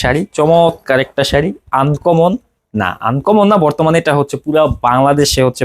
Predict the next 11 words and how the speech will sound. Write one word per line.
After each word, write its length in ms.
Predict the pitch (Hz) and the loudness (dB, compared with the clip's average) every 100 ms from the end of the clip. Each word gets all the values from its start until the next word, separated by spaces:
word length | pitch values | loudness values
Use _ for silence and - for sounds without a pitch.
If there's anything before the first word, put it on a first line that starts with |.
| 117 | 0
ভাইরাল 260 | 113 117 120 | 2 2 2
হয়ে 120 | 131 139 | 2 0
গেছে। 200 | - 196 - _ _ _ _ | 0 -4 -6 _ _ _ _
একবারে 540 | 127 147 156 165 185 175 165 151 | 0 0 0 2 4 2 2 -2
আপনাদের 340 | - 170 165 139 | -2 0 0 0
জন্য 120 | 156 143 | 0 2
রিজনেবল 360 | 160 151 143 135 | 2 2 2 0
প্রাইসে 240 | 131 123 131 | 0 2 2
দেওয়ার 180 | 127 131 147 | 2 0 -2
চেষ্টা 220 | 147 143 139 | -2 -2 0
করব। 160 | 156 | 0